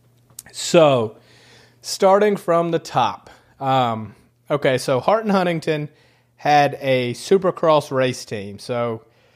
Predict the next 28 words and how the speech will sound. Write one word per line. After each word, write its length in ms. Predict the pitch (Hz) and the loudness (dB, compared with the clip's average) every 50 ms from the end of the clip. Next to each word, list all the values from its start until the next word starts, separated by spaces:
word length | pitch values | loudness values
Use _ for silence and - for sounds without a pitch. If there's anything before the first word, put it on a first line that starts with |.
| _ _ _ _ _ _ _ | _ _ _ _ _ _ _
it's 160 | - 143 - | -10 -4 0
hard 240 | - 190 226 226 196 | 2 2 4 2 2
for 100 | - 214 | 0 0
me 120 | 202 196 185 | 0 2 0
to 80 | 175 | 0
know 220 | 160 160 165 170 165 | 0 2 2 4 4
who's 220 | 175 160 143 135 | 2 0 -2 -2
listening, 460 | 143 151 160 151 - - 165 160 156 | -2 -2 -2 -2 -4 -6 -6 -6 -6
so 380 | 143 - - 143 135 135 135 135 | -4 -2 0 2 2 2 0 0
if, 200 | 135 135 131 - 127 - - 110 95 92 - - | -4 -6 -10 -12 -16 -18 -18 -18 -18 -18 -18 -18
I'll 300 | - 92 135 160 160 160 | -16 -10 -2 0 0 2
break 360 | 151 139 175 190 208 208 185 | 2 4 4 4 4 2 0
some 200 | - - 185 180 | -4 -4 -2 0
of 60 | 180 | 2
this 140 | 175 170 160 | 2 0 0
stuff 340 | - - - 165 156 160 143 | 0 0 2 2 2 2 -2
down, 380 | 143 139 147 147 147 147 143 | -2 -2 0 0 -2 -2 -2
like, 460 | 131 123 120 117 113 110 - - - - - _ | -2 -2 -2 -2 -4 -6 -12 -18 -20 -20 -20 _
in 180 | - 160 143 139 | -6 -4 -4 0
minor 360 | 131 135 139 139 143 143 143 | 2 2 2 2 2 0 0
detail 440 | 135 147 143 139 139 - 147 143 139 | 0 -2 -2 -2 0 2 2 2 2
just 240 | 131 135 135 131 - | 0 -2 -4 -6 -4
so 80 | - | -4
you 180 | 135 131 127 123 | -4 -4 -4 -6
kinda 380 | - - 135 123 123 117 120 - _ - | -6 -6 -6 -4 -6 -8 -10 -14 _ -10
can 160 | - 135 127 | -8 -8 -6
follow 380 | - - 139 135 135 131 127 | 0 2 2 4 4 4 2
along. 420 | 123 120 123 127 127 127 131 131 | 0 0 0 0 0 -2 -2 -4